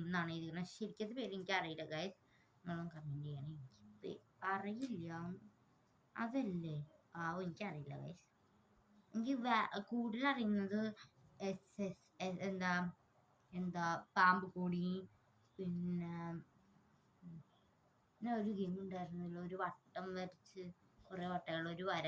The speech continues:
വര-, നമ്മൾ ഒരാൾ വരയ്ക്കും, ഒരു ആള് ഒരു വര വരയ്ക്കും. അന്ന് അങ്ങനത്തെ ഒരു ചെപ്പാമ്പ് ആദ്യ-, ആ ആദ്യ-, ആളെ പേരിൻ്റെ ആദ്യത്തെ അക്ഷരം എഴുതണമെന്ന്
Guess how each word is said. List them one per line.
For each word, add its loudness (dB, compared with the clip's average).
വര-, -4
നമ്മൾ 2
ഒരാൾ 0
വരയ്ക്കും, -8
ഒരു -2
ആള് 2
ഒരു -4
വര -4
വരയ്ക്കും. -6
അന്ന് -2
അങ്ങനത്തെ 0
ഒരു -4
ചെപ്പാമ്പ് 4
ആദ്യ-, 2
ആ 4
ആദ്യ-, 0
ആളെ 6
പേരിൻ്റെ 0
ആദ്യത്തെ -2
അക്ഷരം -6
എഴുതണമെന്ന് 0